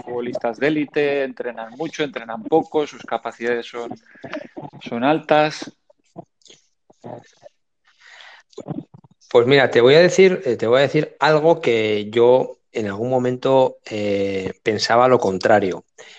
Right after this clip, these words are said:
Speaker 2: Yo vengo de un deporte de, de, ya me conoces, vengo de un deporte, yo era, bueno, mediocre, del montón, de la mitad para arriba en atletismo, era fondista, o sea, de los deportes de,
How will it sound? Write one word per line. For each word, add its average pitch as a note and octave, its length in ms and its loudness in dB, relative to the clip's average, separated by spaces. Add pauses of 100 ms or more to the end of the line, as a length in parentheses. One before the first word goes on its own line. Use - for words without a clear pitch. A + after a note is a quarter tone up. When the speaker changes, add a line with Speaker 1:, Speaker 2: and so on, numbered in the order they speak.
(160)
Speaker 2:
Yo A#2 260 -2
vengo C3+ 240 2
de D#3 80 4
un D#3+ 80 0
deporte C#3+ 460 0
de, A2 520 -6 (120)
de, G2+ 480 -8
ya G#2 100 -6
me G#2+ 100 -6
conoces, D3 360 -4
vengo G#2+ 180 -2
de G#2+ 60 0
un G#2+ 60 -2
deporte, G#2+ 760 0
yo G#2+ 80 2
era, A2 160 2
bueno, G#2+ 640 -2
mediocre, A2+ 560 0
del G#2 200 -4
montón, A#2 540 0
de G2+ 140 -2
la F#2+ 160 -6
mitad G2 420 0
para G2 140 -2
arriba A#2+ 460 2
en G#2 260 -4
atletismo, A2+ 580 2
era A2 160 6
fondista, A2 640 0 (120)
o G2 40 -4
sea, G2+ 160 -6
de G2 60 -6
los G2+ 160 -2
deportes A#2+ 420 2
de, A2+ 320 4